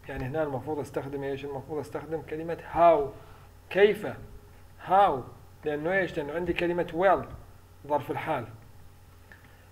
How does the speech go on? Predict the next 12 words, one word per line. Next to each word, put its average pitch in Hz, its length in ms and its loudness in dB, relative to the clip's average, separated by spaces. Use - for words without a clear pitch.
How 226 420 10
did. 180 220 10
ليش 190 260 8
did؟ 202 300 8
لأنه 156 180 2
ما 180 120 6
عندي 190 240 2
فعل 185 220 0
مساعد 175 460 2
والفعل 175 320 0
الرئيسي 160 340 2
ماضي. 143 340 0